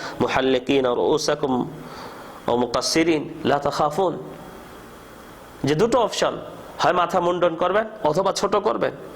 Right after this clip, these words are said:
মাথা মুন্ডন করা উত্তম, মাথা কামানো উত্তম। যদি কামা-, না কামান তাহলে আপনি মাথা ছাঁটবেন, কিন্তু ছাঁটার অর্থ এটা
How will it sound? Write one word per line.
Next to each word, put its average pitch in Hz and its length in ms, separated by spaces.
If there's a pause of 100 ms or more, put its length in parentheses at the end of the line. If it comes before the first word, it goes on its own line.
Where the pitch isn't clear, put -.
(240)
মাথা 147 260
মুন্ডন 190 340
করা 185 160
উত্তম, 190 380
মাথা 139 260
কামানো 180 320
উত্তম। 185 460 (320)
যদি 170 280
কামা-, 147 540
না 151 220
কামান 175 460 (280)
তাহলে 165 260
আপনি 202 400 (180)
মাথা 151 440
ছাঁটবেন, 127 600 (380)
কিন্তু 151 300
ছাঁটার 139 460
অর্থ 127 360
এটা 156 540